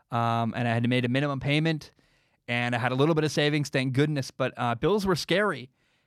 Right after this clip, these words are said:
And now that sports are back, I just wanna say thank you so much for helping me get through that time. It meant a lot to me. Uh, you know, at least the N B A is back. There's Formula One racing. That's, that's back.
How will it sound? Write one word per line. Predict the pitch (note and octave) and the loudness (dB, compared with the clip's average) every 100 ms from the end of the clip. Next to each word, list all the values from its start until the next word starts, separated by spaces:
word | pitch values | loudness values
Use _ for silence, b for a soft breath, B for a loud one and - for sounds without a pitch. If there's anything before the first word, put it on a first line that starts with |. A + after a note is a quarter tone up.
| _ - | _ -2
And | C#3+ C#3+ C#3 C3+ | 0 2 0 0
now | C#3+ E3+ | 0 0
that | E3 | -2
sports | F3+ F3+ | -4 -4
are | F3 | -2
back, | C3+ D3 C#3+ | 0 -2 -2
I | B2 | -4
just | C3 C#3 | -6 -6
wanna | C#3+ | -4
say | C#3 C#3 | -2 -2
thank | C3 B2 C#3 | -2 -4 -4
you | |
so | C3 | -4
much | B2+ B2 - | -4 -4 -6
for | A#2 | -4
helping | A#2 A#2 B2+ | -2 -2 -2
me | A#2+ | -2
get | A#2+ | -4
through | A#2 A#2 | -4 -4
that | A2+ | -4
time. | - A#2 B2 | -6 -6 -4
It | F2+ | -4
meant | A#2+ | -4
a | |
lot | A#2 B2+ B2 | -4 -6 -4
to | B2 | -6
me. | A2 G2+ _ _ _ _ _ _ - | -6 -10 _ _ _ _ _ _ -6
Uh, | A#2+ A#2+ A2 | -4 -2 -2
you | |
know, | C3 | -2
at | C#3 | 0
least | D#3 - | 0 2
the | D3+ | 2
N | D3 | 4
B | C#3+ | 4
A | C#3+ | 2
is | C3 | 0
back. | D3 C3 C3 | 0 0 0
There's | B2+ - | -4 -2
Formula | C#3 C3+ B2 | -2 -2 -2
One | |
racing. | B2 B2 B2+ A#2+ | -2 -2 -2 -2
That's, | B2 - | -2 -4
that's | - A#2 | -8 -8
back. | - A#2+ A#2 A2 - | -4 -2 -2 -4 -10